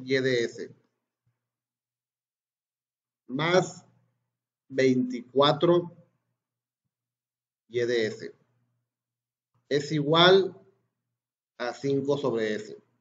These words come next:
Solamente metí las condiciones.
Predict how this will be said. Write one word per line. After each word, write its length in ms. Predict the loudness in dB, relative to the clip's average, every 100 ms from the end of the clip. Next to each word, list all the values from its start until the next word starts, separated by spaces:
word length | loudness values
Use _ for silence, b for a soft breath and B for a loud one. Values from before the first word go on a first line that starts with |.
| _ _ _ _ _ _ _ _ _ _
Solamente 1080 | 6 8 10 8 8 8 10 8 4 -14 -8
metí 400 | 0 2 2 4
las 220 | 6 6
condiciones. 880 | 4 2 2 2 4 4 2 -4 -14